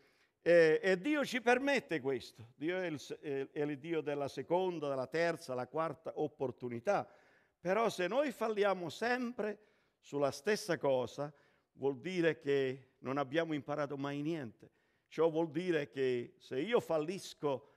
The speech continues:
di una cosa che mi ha sorpreso o che perché non comprendevo, ma dopo l'ho compresa e mi sono riconciliato, il Signore mi perdona,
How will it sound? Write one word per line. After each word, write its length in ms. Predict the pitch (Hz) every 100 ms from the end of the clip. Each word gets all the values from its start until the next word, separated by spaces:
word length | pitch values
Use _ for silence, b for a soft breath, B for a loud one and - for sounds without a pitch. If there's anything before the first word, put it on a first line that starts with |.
| b b
di 160 | 127
una 240 | 143 135 131
cosa 600 | 190 185 - 143 135 -
che 200 | 120 120
mi 280 | 120 120
ha 80 | 131
sorpreso 960 | 123 - 156 147 165 170 151 131 120 113
o 340 | - 185 185 -
che 160 | 160
perché 460 | 160 147 139 - 160
non 300 | 165 226 208
comprendevo, 960 | 190 180 147 156 139 131 120 117 127 - b b b
ma 140 | - 147
dopo 320 | 220 233 170
l'ho 200 | 175 185
compresa 760 | 170 165 165 190 156 - 143 143
e 140 | 147
mi 120 | 135
sono 320 | 147 214 214 196
riconciliato, 880 | 180 165 160 - 147 190 220 175
il 60 | 156
Signore 440 | - 196 269 262
mi 180 | 214 196
perdona, 680 | 185 180 160 254 196 147